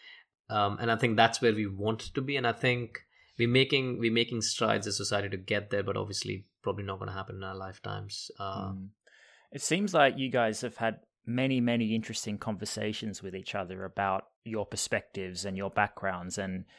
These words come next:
Speaker 2: you've probably had an opportunity that a lot of people necessarily don't get, where you can be so enlightened in these areas because you've had firsthand, uh, stories from people you know well, and you've been able to get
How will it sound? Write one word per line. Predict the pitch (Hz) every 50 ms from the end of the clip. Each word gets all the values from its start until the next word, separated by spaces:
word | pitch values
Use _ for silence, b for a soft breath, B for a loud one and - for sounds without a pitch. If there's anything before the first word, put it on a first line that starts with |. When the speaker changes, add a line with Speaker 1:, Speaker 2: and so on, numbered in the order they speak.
| b b b b b _ _ _
Speaker 2:
you've | - 117 113 -
probably | - 151 139 175 165 147 147 135 123 117 110 107 - _ _ _
had | - - 151 143 127 107 - _ _ _ _ _
an | - 135 135
opportunity | 120 - 131 - - - 139 139 139 127 - 123 107
that | 110 110 -
a | 113
lot | 113 120 120 117
of | 113
people | - 117 113 113 107 104 101 - _
necessarily | - 117 110 - 113 - 117 110 107 104 104 92 - - - _
don't | - 120 113 107 107 110
get, | - 131 131 117 - - _
where | 117 104 110 110 107 104 104
you | 101 - 113 117 117 117
can | 113 - - 127 120 113
be | 117 135 131
so | 117 - - 120 113
enlightened | 107 107 104 104 107 110 117 113 - 104 95 92
in | 98 95 92
these | 95 95 90 104
areas | 107 113 110 98 87 85 85 - -
because | - 98 - - 104 95 - -
you've | - 98 90 - -
had | - 107 98 92 87 - _ _ _ _
firsthand, | - - - 120 110 - - - - 117 107 101 98 95 95 90 - - _ _ _ _ _ _ _ _ _
uh, | - 92 90 87 90
stories | - - - - - 113 117 117 101 95 92 - -
from | - - 110 98 87
people | - - 110 107 - 92
you | 87 92 95
know | 92 98 95 92
well, | 90 87 104 104 95 90 - 101 b b b b b b b
and | - 95 92 90 87 -
you've | 98 98 85
been | 87 95
able | 95 92 95 92 101
to | - - 90
get | 80 - 95 87 - _ - -